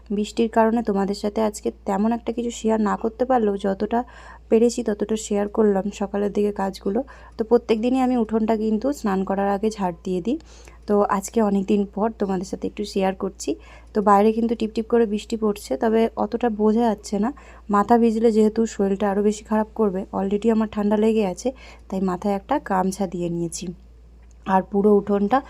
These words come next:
একদম শুরুর থেকে নিয়ে শেষ পর্যন্ত ভালো করে ঝাড় দিয়ে দিলাম। আর ঢালাই করার পরে না, জায়গায় জায়গায় একটু জল জমে, তো সেগুলোকে টেনে বার করে দিতে হয়, কিন্তু বৃষ্টি হলে আবারও সেই জমে যায়, ওই জন্য সেরকম একটা আর বার করিনি, হালকার উপর দিয়ে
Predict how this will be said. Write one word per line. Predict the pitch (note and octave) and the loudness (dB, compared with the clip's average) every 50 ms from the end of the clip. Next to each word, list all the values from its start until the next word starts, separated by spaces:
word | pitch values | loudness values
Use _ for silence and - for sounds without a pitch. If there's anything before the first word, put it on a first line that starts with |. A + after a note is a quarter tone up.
| - - - - - | -14 -20 -20 -8 -4
একদম | G#3 G3 F3 E3+ G3+ G3 G3 | -2 -2 0 2 0 0 0
শুরুর | F#3+ - F#3 G3 G3 - | -2 -4 -4 -4 -2 -2
থেকে | - G3+ G3 - A3 | -2 -2 0 2 2
নিয়ে | G#3 G3 G3 A3 A#3 | 2 2 2 0 0
শেষ | A3+ - G#3 G3 - | 0 -2 -2 -2 -4
পর্যন্ত | - - G3+ F#3 G3 G3 G3 A#3 | -4 -6 -4 -4 -2 -2 -2 -2
ভালো | A3+ G3+ G3 F#3 F#3 | -2 -2 -2 -4 -2
করে | - F#3+ F#3+ F#3+ | -2 0 -2 -2
ঝাড় | F3+ - G3 F#3+ F#3 F3+ - | -2 -2 -2 -2 -2 -2 -2
দিয়ে | G3+ G3+ G3 | -2 0 0
দিলাম। | G3+ G3+ G#3+ B3 D4+ - - - - - - - - | 2 2 2 2 2 0 -8 -20 -20 -20 -20 -10 -4
আর | - - F#3 F3+ | 0 2 2 2
ঢালাই | F3 G3 F#3+ F#3+ F#3+ G3 | 2 2 2 2 2 2
করার | G3+ A3+ A3+ A3 A#3+ B3 | 2 2 4 4 4 4
পরে | A#3+ B3+ B3+ C4+ | 4 2 2 2
না, | C#4+ C4+ G#3+ | 2 2 0
জায়গায় | F3 F#3+ F#3 F#3 G3 G3 | 2 0 0 0 0 0
জায়গায় | G3 G#3+ G3+ A3 A3 A3 | 0 0 0 2 2 0
একটু | A3 A3 - A#3 | 0 0 -2 -2
জল | F#3+ G3+ F#3+ F3+ F3 F3 | 0 2 2 2 2 2
জমে, | F#3 F3+ E3+ F3 F3 F3 - - - - - - - | 2 0 0 0 -2 -4 -8 -14 -20 -20 -20 -10 -6
তো | - | -6
সেগুলোকে | A#3 - C4 B3+ A3+ B3+ B3+ C4 C4 C4 | -2 0 0 0 2 4 2 2 2 0
টেনে | C4 - A#3 A3 A#3 | -2 0 0 0 0
বার | A3+ G3+ G#3 G#3 G#3 | 2 2 2 2 2
করে | G#3 A#3 A#3 A#3 | 2 0 0 2
দিতে | G#3+ G#3+ G#3 - | 0 0 0 2
হয়, | G#3+ A3+ B3 | 2 0 0
কিন্তু | B3 A#3 A3 G#3+ A3 | 0 -4 -6 -4 -4
বৃষ্টি | G3 G3+ G3+ - - A3+ | -4 -6 -6 -6 -4 -2
হলে | G#3 G#3 G#3 G#3 | 0 2 2 2
আবারও | G3+ G3 F#3 G3+ G3+ A3+ | 2 2 2 2 2 2
সেই | A3 - A#3 A#3 | 0 0 0 0
জমে | G#3+ A#3+ A#3 A#3 A#3+ | 2 2 2 2 2
যায়, | A#3 C4+ D4+ E4 - - - - - - - | 0 0 0 -2 -4 -12 -20 -20 -14 -2 2
ওই | - A#3+ A#3 | 4 4 6
জন্য | A#3+ A#3+ A#3+ A3 | 6 4 2 2
সেরকম | - A#3+ G#3+ G#3+ G#3+ A3+ A3 | 2 2 0 2 2 0 0
একটা | A3 G#3+ - - | 0 0 0 0
আর | A3+ A3+ | 0 2
বার | G#3 G3+ F#3+ F#3+ | 2 2 2 2
করিনি, | F#3+ - A3 A3+ B3 D4 | 2 0 0 2 2 0
হালকার | C#4+ A#3 G#3 F#3+ F#3+ G#3 G3+ G3 | 0 0 0 0 0 0 0 0
উপর | F#3+ G3 G3 F#3+ | -2 -2 -4 -4
দিয়ে | F#3+ G3 A3 B3+ E4+ | -4 -4 -4 -4 -4